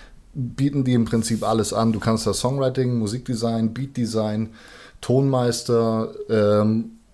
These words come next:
Sprecher, ich glaub mittlerweile auch Kosmetik und Visagist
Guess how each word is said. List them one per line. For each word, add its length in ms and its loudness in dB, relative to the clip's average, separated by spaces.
Sprecher, 920 2
ich 140 -10
glaub 260 2
mittlerweile 480 2
auch 220 0
Kosmetik 680 0
und 260 -2
Visagist 600 -4